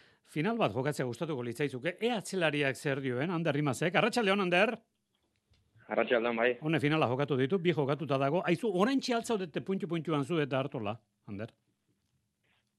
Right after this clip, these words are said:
Speaker 2: Bueno, egia esan txapelketa hasieran, bueno, igual ez ginen punto hontan, pixkako sentite egun astean, baina, bueno, uste dut azkeneko aste hauetan, ba,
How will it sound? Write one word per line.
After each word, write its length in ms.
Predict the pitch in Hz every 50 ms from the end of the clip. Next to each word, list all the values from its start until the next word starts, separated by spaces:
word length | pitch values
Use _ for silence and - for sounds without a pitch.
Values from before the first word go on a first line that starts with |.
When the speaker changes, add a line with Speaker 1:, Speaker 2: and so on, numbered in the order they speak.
| _ _ _ _ _ -
Speaker 2:
Bueno, 260 | 147 143 123 110 110 127 131 - _ -
egia 240 | 113 110 113 120 120
esan 160 | 113 131 123
txapelketa 400 | 131 123 117 120 113 120 120 117
hasieran, 380 | 110 120 117 117 117 113 113 113 113 117 120 120 117 _ _ _ _ - _ _ _ _ -
bueno, 220 | 117 113 113 113
igual 180 | 113 113 117 117
ez 80 | 117 120
ginen 220 | 117 117 117 113
punto 240 | 113 117 117 110 117
hontan, 200 | 113 110 127 123 120
pixkako 300 | 113 127 120 120 120 113
sentite 300 | 113 113 113 113 120 113
egun 180 | 113 113 113 113
astean, 300 | 110 113 127 127 120 107
baina, 100 | 104 104
bueno, 240 | 110 107 107 117 127 - - 110
uste 160 | - - 113
dut 80 | 113
azkeneko 340 | 110 113 120 113 113 107 113
aste 200 | 110 - - 113
hauetan, 340 | 110 113 110 110 110 110 110
ba, 80 | 107